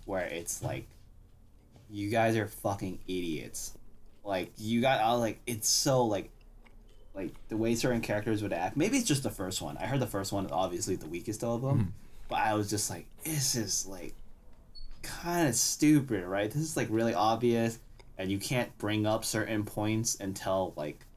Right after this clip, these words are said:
Speaker 1: you get, oh, you're not the right moment to bring up this topic." That's like, are you fucking stupid? Like, this is so stupid. This is, I, just throw it in their face. Like, you were, <laughs> it's so annoying. Um,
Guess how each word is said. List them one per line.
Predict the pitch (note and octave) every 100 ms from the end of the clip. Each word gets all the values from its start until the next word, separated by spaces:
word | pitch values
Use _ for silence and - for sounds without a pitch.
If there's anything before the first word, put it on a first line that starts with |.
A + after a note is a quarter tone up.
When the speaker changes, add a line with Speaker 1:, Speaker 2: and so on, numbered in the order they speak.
| - - - - - -
Speaker 1:
you | G2
get, | F#2+ G2 F#2+ - - - - - - - -
oh, | G2+ F#2 D#2 D2 -
you're | A2
not | A2+ A2+ A#2
the | G2
right | F2+ G#2 A2 G2
moment | G#2 G2 G2 F#2 F2 - - -
to | A2
bring | G2 G2 G2
up | F2+
this | G2 -
topic." | - E2 - C2
That's | - C4 D#4+
like, | C#4 -
are |
you | D#4 D#4+
fucking | D#4+ E4 D#4
stupid? | - D4+ D#4 D4 -
Like, | C3 B2+
this | A#3+
is | C#4
so | B3+ A3
stupid. | A3+ F#3 D#3+ G#2+ - -
This | E3
is, | D#4+ -
I, | A#2+ C3 - - - - -
just | - C#4 - -
throw | - F3 G#3 A#3
it | G#3+
in | E3+
their | D#3+ E3+
face. | F#3 G3 F#3 F3+
Like, | C3 B2
you | C#3+ D3+ D3
were, | C3+ F#3 C#3+ - - -
<laughs> | - - - -
it's | B2 A#2
so | - C#3+
annoying. | A#2 A2+ G#2+ F#2+ -
Um, | G2+ F#2+